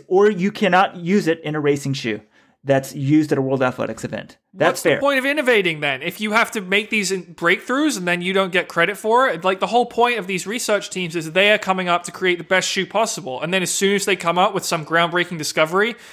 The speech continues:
Speaker 2: they have to give it to everyone else for free. I think that's a bit absurd.
Speaker 1: John, it's about the integrity of the sport.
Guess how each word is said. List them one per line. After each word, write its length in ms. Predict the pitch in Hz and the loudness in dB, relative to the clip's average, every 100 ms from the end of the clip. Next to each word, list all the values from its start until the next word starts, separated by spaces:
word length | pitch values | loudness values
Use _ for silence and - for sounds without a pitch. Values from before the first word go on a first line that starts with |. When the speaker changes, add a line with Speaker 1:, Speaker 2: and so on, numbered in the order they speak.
| - - | -10 -2
Speaker 2:
they 80 | |
have 100 | 170 | -2
to 100 | 170 | -2
give 220 | 147 160 175 | -2 0 2
it 140 | 190 | 0
to 120 | 180 | 0
everyone 300 | 180 180 175 | 2 2 2
else 180 | 165 175 | 2 0
for 120 | - | -4
free. 420 | - - 143 247 | -10 -6 -4 -2
I 80 | 156 | -4
think 160 | 165 190 | -6 -6
that's 160 | 175 | -8
a 60 | 151 | -4
bit 140 | 170 | -4
absurd. 520 | 151 - 170 131 - - _ _ _ _ _ _ _ _ _ _ _ 202 202 | -4 -6 -4 -4 -8 -18 _ _ _ _ _ _ _ _ _ _ _ -20 -2
Speaker 1:
John, 240 | 202 262 | 2 2
it's 100 | 185 | 2
about 220 | 196 190 202 | 2 2 4
the 40 | |
integrity 560 | 190 - 190 226 226 226 | 0 4 4 4 4 2
of 60 | |
the 80 | 202 | 0
sport. 580 | - 254 381 - - | -8 -2 0 0 -4